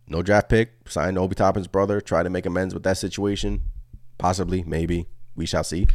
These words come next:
Um, <laughs> free agency is on Friday, starting at, I believe, six, right?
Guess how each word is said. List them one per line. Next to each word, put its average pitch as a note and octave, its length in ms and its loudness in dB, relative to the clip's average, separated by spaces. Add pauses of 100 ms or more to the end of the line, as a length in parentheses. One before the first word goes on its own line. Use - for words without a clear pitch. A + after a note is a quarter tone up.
(400)
Um, D2+ 320 -4
<laughs> - 80 -20
free F2 160 -2
agency F2+ 260 -2
is E2+ 100 0
on E2 100 0
Friday, F#2 500 2
starting D#2 360 -2
at, D#2 280 -2
I - 20 -8
believe, E2+ 260 -8
six, - 440 -6 (560)
right? - 220 -6